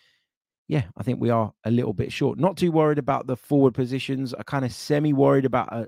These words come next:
the depth in central midfield. Lokonga obviously left last night during, uh, transfer deadline day to join Luton Town. Not that I think he was a part of the plan, but it's another body that we've lost in that s-,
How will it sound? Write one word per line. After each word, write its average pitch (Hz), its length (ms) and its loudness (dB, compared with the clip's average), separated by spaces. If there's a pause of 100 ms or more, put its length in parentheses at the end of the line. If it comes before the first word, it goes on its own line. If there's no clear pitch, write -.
the 113 140 -6
depth - 320 -2
in 107 240 -4 (160)
central 117 440 -4
midfield. 117 480 2
Lokonga 107 540 -4
obviously 107 360 -4
left 104 360 -6 (480)
last 110 400 2
night 107 300 -6
during, 101 340 -6 (420)
uh, 92 400 -6
transfer 107 400 -4
deadline 98 380 -2
day 98 180 -2
to - 120 -14
join 98 320 -2
Luton 101 260 -2
Town. 104 280 -2
Not 110 160 -2
that 101 100 -6
I - 40 -10
think 101 200 -10
he 101 80 -8
was 92 160 -4
a 92 60 -6
part - 240 -6
of - 60 -16
the 90 60 -8
plan, 110 320 -4
but 85 120 -12
it's - 120 -20
another 92 260 -6 (100)
body 107 360 0 (400)
that 85 80 -10
we've 90 200 -4
lost 104 240 -2
in 98 100 -4
that 95 140 -4 (260)
s-, - 120 -20